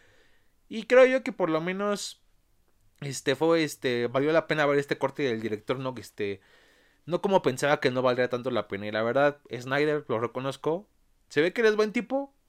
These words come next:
y te la rifaste esta vez, la neta. Y también tenemos, también, también de Warner Brothers, Dune, que película muy bella, filmadamente muy bella,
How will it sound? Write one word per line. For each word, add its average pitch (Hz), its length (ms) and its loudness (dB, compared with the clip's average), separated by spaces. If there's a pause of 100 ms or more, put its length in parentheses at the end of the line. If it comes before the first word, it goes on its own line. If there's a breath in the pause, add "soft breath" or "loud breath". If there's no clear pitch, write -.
(220)
y 175 100 -2
te 147 120 2
la 131 100 6
rifaste 127 360 0
esta 113 200 -8
vez, - 340 -20
la 95 80 -20
neta. - 340 -20 (720 soft breath)
Y 202 220 -4
también 180 300 4
tenemos, 175 600 -2 (160)
también, 127 280 -4
también 131 260 -4
de 143 60 0
Warner 131 280 2
Brothers, 135 600 -2 (160)
Dune, 123 360 -2 (220)
que 107 480 -2 (440)
película 131 360 0
muy 139 480 -2
bella, 143 240 0
filmadamente 143 640 -4
muy 123 240 -6
bella, 135 480 0